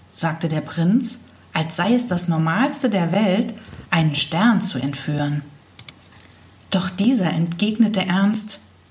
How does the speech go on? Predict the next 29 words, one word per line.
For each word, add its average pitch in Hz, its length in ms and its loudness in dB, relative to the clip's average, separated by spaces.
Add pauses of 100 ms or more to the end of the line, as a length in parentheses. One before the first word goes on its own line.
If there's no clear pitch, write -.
(340)
„Du 226 100 0
kannst 233 440 0
mich 494 160 -4
nicht 330 200 -2
einfach 226 340 0
mitnehmen. 226 760 2 (400)
Du 262 140 2
weißt 240 300 -2
wohl 302 140 -2
nicht, 349 300 -4
wen 311 140 2
du 269 80 0
vor 320 260 -4
dir 415 300 -2
hast. - 440 -2 (680)
Mit 247 160 4
meiner 370 360 2
Schönheit 185 720 -2 (380)
überstrahle 254 720 2
ich - 280 -2
alle 302 260 2
anderen. 175 640 0 (600)
Man 220 260 2
kennt 294 440 -4
mich 220 320 -2 (100)
als 220 300 -2
Abendstern, 185 960 -2 (540)
denn 196 180 2
ich - 420 -2